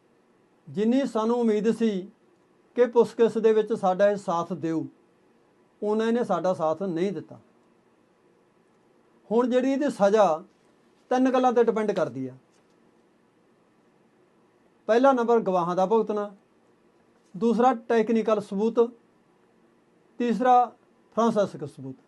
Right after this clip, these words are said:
ਜੇ ਇਹ ਤਿੰਨੇ ਹੀ ਵਧੀਆ ਢੰਗ ਨਾਲ ਭੁਗਤਦੇ ਆ ਤਾਂ ਇਹਨੇ ਇੱਕ ਮਿਸਾਲੀ ਸਜ਼ਾ ਮਿਲੂਗੀ।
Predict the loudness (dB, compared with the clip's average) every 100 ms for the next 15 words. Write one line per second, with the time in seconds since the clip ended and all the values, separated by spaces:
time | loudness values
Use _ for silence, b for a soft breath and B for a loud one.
0 | _ _ _ _ _ _ _ _ _ _
1 | _ _ _ _ _ _ _ _ _ _
2 | _ _ -2 2 4 2 0 2 4 2
3 | 0 -2 -10 _ _ _ _ -14 -4 0
4 | 0 0 -2 -2 -2 -2 -2 -4 -4 -4
5 | -4 -6 _ _ _ -8 -4 -4 -4 -6
6 | -6 -6 -6 -10 -12 -12 -16 -20